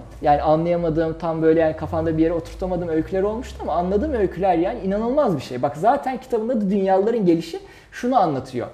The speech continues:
Mars ve diğer yani çok adı zikredilmeyen uzak gezegenlere dünyalıların inişi ve oradaki yerel halk olan uzaylıların dünyalıları karşılamasını anlatıyor.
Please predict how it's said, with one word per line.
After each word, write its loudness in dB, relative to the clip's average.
Mars 2
ve 0
diğer 8
yani 2
çok -8
adı -2
zikredilmeyen -2
uzak -2
gezegenlere 0
dünyalıların 4
inişi 0
ve -4
oradaki 2
yerel 4
halk 0
olan -2
uzaylıların 0
dünyalıları 0
karşılamasını -4
anlatıyor. -8